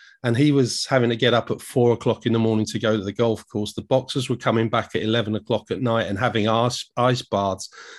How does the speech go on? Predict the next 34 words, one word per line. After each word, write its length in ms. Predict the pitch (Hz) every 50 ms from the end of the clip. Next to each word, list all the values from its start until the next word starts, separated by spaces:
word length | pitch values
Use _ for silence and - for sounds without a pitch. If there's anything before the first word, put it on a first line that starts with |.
| - - -
and 80 | 127 127
apologising 800 | 123 - - 160 147 143 139 127 143 135 127 123 - 131 117
to 160 | - - 123
him 120 | 120 120 123
for 140 | 123 - 120
making 400 | 120 120 120 117 - - 113 117
a 60 | 113
noise 340 | 113 113 113 117 113 104 110
and 100 | 110 113
make, 280 | 113 120 120 120 - _ -
waking 380 | 117 117 113 113 - - 110
him 120 | 110 107 107
up. 200 | 110 110 - - - - - - -
And 100 | 120 113
he 140 | 131 147 147
was 140 | 147 131 139
apologising 680 | 131 - 147 135 127 123 120 127 123 127 110 117 117 107
to 120 | - -
them 220 | 117 123 120 120 120
for 140 | - - 113
waking 340 | 123 120 123 123 - 123
them 100 | 110 107
up 220 | 120 113 107 - 127
in 80 | 117
the 40 | 117
morning 380 | 113 117 117 117 117 113 120 117
'cause 160 | - 127 107
he 100 | 113 117
was 120 | 113 113
going 240 | - - 120 113 113
to 80 | 104 113
the 80 | 113
golf 320 | 107 - 120 113 110 - - _
course, 220 | 117 110 107